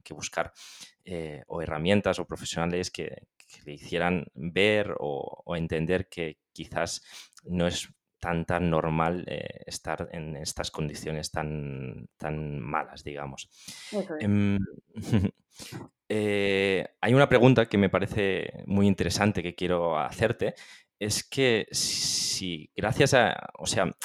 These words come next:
Speaker 1: hemos dicho que, claro, esto es un pez, una pescadilla que se muerde la cola, si no entrenas, pues, eh, obviamente no puedes ver si, si te va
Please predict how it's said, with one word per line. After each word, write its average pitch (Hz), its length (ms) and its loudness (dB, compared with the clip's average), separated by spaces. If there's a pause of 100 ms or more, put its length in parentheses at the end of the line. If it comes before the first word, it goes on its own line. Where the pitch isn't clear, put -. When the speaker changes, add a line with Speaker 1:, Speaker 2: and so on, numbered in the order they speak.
Speaker 1:
hemos 113 320 2
dicho 135 360 4
que, 92 240 0
claro, 92 240 6
esto - 180 0
es 117 60 2
un 107 120 4
pez, 104 240 0
una 92 240 2
pescadilla 98 340 -2
que 107 60 -8
se 85 100 -6
muerde 80 200 0
la 85 100 0
cola, - 200 0
si - 140 -2
no 80 120 0
entrenas, 98 460 0
pues, - 360 -6 (100)
eh, - 340 -20 (320)
obviamente 82 460 0
no 85 140 2
puedes - 480 -2
ver 98 400 2 (320)
si, 87 380 -2
si - 180 -4
te 85 140 0
va 85 440 4